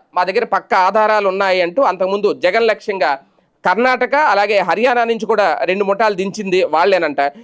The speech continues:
ఇప్పుడు షార్ప్ షూటర్స్ని రప్పించారట. ఆ, ఇది ఒక YouTube ఛానల్లో ప్రసారమైంది. జగన్తో పాటు తమిళనాడు సీఎం స్టాలిన్, అలాగే కేంద్ర మంత్రి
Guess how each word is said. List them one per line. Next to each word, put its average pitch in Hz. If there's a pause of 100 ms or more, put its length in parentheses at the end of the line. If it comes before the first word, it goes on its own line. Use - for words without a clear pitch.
(180)
ఇప్పుడు 196
షార్ప్ 254
షూటర్స్ని 240
రప్పించారట. 175 (540)
ఆ, 156
ఇది 226
ఒక 208
YouTube 208
ఛానల్లో 202
ప్రసారమైంది. 170 (320)
జగన్తో 254
పాటు 208
తమిళనాడు 254
సీఎం 214
స్టాలిన్, 233 (240)
అలాగే 208 (120)
కేంద్ర 220
మంత్రి 196